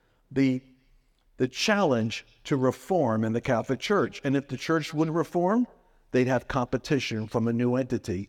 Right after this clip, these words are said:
Jesus would divide from the church a new church. So you understand, states are right now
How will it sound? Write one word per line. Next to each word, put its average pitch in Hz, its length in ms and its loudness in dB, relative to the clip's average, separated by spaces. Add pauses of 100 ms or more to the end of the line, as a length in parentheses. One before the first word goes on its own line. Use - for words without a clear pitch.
Jesus 139 480 -2
would 123 160 0
divide 113 560 2
from 190 280 0
the 156 80 0
church 113 420 -2
a 135 80 -2
new 123 160 0
church. 185 480 -4 (880)
So - 180 -4
you 156 40 6
understand, 160 520 0 (140)
states - 680 -2
are 131 140 2
right 127 240 4
now 117 500 0